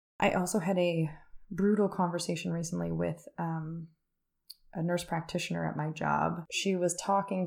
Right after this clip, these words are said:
to my best friend at work, who is also a lesbian. And she started talking about how she thinks it's really wrong when gay people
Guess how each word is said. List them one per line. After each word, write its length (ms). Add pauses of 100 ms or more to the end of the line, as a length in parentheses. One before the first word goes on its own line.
(120)
to 420 (220)
my 280
best 280
friend 180
at 140
work, 320 (100)
who 180
is 80
also 760 (240)
a 20
lesbian. 600 (1080)
And 440 (680)
she 220
started 320
talking 420
about 360
how 580 (400)
she 180
thinks 240
it's 160
really 220
wrong 640
when 420 (120)
gay 320
people 600